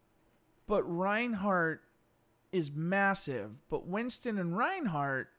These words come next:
and D.Va are all kind of the same biggish size. So I don't get that. I mean, I guess it makes sense 'cause why would you?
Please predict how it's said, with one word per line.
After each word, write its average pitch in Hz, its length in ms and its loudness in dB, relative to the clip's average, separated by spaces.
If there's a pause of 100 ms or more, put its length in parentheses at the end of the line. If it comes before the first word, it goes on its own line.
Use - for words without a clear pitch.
(140)
and 147 200 -6
D.Va 185 600 0
are 202 220 2
all 285 160 6
kind 254 360 -4
of 185 200 -6
the 208 80 0
same 208 460 -2
biggish 175 520 -2
size. 127 720 -2 (960)
So - 140 -4
I 240 80 4
don't 233 300 -4
get 226 280 -6
that. - 260 -4
I 208 120 6
mean, 196 200 -4
I 208 60 -4
guess 240 320 0
it 208 80 -8
makes 226 240 -4
sense 233 320 -6
'cause 170 280 -6
why 175 260 0
would 170 260 -6
you? 175 160 -12